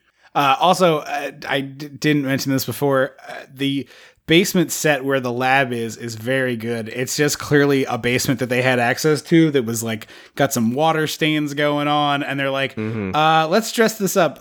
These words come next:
Speaker 1: Y-, you got three of those yellow barrels? Can we slap a radiation sign on them and just stack them in the corner?" It's like, are you in the kayfabe of this movie telling me there's just three barrels of nuclear material over there that nobody's got an issue with?
Speaker 2: Well, maybe it's nuclear waste and, like,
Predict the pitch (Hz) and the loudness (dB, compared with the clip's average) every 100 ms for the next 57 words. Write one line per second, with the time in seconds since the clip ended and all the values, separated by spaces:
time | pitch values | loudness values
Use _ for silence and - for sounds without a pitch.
0 | 76 135 156 185 165 196 240 - 240 226 | -18 -8 -6 -6 0 0 0 0 0 2
1 | 202 147 165 190 170 151 170 202 196 - | 2 2 2 2 2 2 2 2 0 -4
2 | 175 170 165 - 185 202 180 151 160 147 | -6 -2 -2 0 -2 2 0 2 0 0
3 | 160 170 180 - 175 180 180 175 143 147 | -2 0 -2 0 2 2 2 0 -2 -4
4 | - 151 143 - 160 139 - 151 156 175 | -2 -2 -2 -2 -2 -2 -2 0 2 0
5 | 165 165 165 - - _ _ - 247 349 | 0 -4 -4 -14 -20 _ _ -2 2 4
6 | 359 - _ _ - 226 226 220 240 254 | 2 -2 _ _ 0 4 4 2 2 2
7 | 240 226 226 226 180 220 220 226 214 214 | 2 2 2 0 2 2 4 2 2 2
8 | 214 214 202 190 175 190 156 - 156 170 | 4 2 4 2 2 -2 -2 -4 0 2
9 | 185 143 147 170 165 156 139 139 147 170 | 0 0 2 4 4 2 -2 -4 -2 0
10 | 160 147 139 151 160 170 175 180 180 185 | 0 -2 -2 -2 2 2 2 2 0 2
11 | 185 151 139 139 143 135 143 131 147 131 | 2 0 -2 -2 -2 -2 -4 -2 0 0
12 | 143 - 175 165 175 196 202 269 370 349 | 0 0 0 2 2 2 2 4 4 2
13 | - 247 - 208 185 135 135 98 - - | 0 -2 0 2 2 4 4 2 -2 -4
14 | 123 117 113 113 - - | -2 2 2 2 0 -16